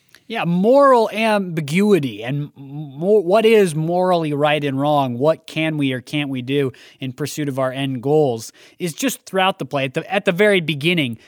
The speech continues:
this is, kinda sets up this question. The baker and his wife have just traded Jack beans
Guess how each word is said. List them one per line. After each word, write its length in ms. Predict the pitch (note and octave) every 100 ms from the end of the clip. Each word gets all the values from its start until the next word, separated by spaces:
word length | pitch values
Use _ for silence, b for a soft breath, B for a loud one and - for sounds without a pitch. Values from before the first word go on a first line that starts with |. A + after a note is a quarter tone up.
| b
this 340 | - C#3 D#3+ -
is, 200 | C#3+ -
kinda 300 | - E3 D3
sets 440 | - - E3 - -
up 300 | D3+ D#3 -
this 220 | C#3+ -
question. 580 | - D#3 C#3+ - B2+ G#2 B B -
The 220 | C3+ C#3+
baker 440 | B2+ F#3+ G#3+ G#3
and 120 | F3
his 120 | E3 C#3+
wife 280 | E3+ E3
have 200 | C3 C3+
just 480 | - G#3 A3 - - _ _ _ -
traded 640 | - G3 G3+ G3+ F#3 D3+
Jack 640 | C3 E3 C#3+ G#2 A#2 - - b b b - B2+
beans 800 | A2+ G3 F#3 C3+ G#2+ A2 C#3 -